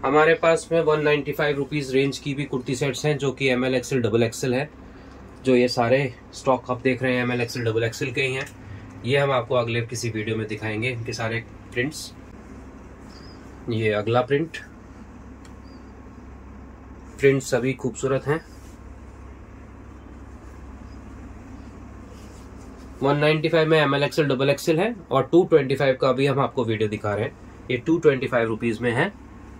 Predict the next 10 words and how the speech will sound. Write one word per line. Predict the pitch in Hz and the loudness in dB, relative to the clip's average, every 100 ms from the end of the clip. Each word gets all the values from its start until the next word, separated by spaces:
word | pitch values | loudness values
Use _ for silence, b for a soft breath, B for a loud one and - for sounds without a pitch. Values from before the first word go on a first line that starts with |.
| - - - - - | -18 -18 -18 -18 2
फ़ोर्टी | 123 131 | 2 2
सिक्स, | 135 160 - | 0 0 0
फ़ोर्टी | - 107 123 | 0 0 2
एट, | 139 - | 0 2
फ़िफ़्टी, | 117 - 156 175 | -4 -2 -2 -2
फ़िफ़्टी | 139 - 117 | -2 -4 -4
टू, | - - - - - - - | -4 -6 -8 -18 -18 -18 -2
चार | 127 120 | 4 4
sizes। | 107 101 90 87 - - - - - - - - - - - - - - - - - - - - - - - - - - - - - - - - | 2 -2 -4 -6 -8 -14 -18 -20 -18 -18 -18 -18 -18 -18 -18 -18 -18 -18 -18 -18 -18 -18 -16 -16 -18 -18 -18 -18 -18 -18 -18 -18 -18 -18 -18 0
एक | 143 160 | 2 2